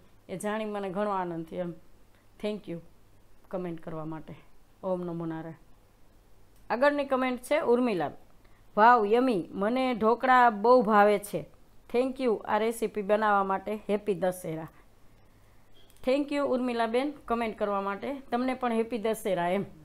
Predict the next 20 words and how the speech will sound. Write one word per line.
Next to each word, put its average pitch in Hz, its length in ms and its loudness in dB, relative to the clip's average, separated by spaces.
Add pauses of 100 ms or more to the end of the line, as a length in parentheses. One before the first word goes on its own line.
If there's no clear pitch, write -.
(180)
અને 196 380 -4
આપણે 214 300 0
ઢોકળા 254 460 4
જે 240 340 2
રવા 247 340 4
અને 220 420 -2
બેસનના 220 480 -4
ઢોકળા 220 340 0
બનાવ્યા 220 360 -2
એમાં 214 280 -2
તમે 190 180 -8
કમેન્ટ 190 400 -8
કરી 185 240 -6
છે. 180 240 -10 (640)
અને 190 320 -2
તમને 226 360 0
ગમ્યા 247 360 2
ઢોકળા. 202 440 -2 (460)
Thank 254 240 -2
you. 180 100 -4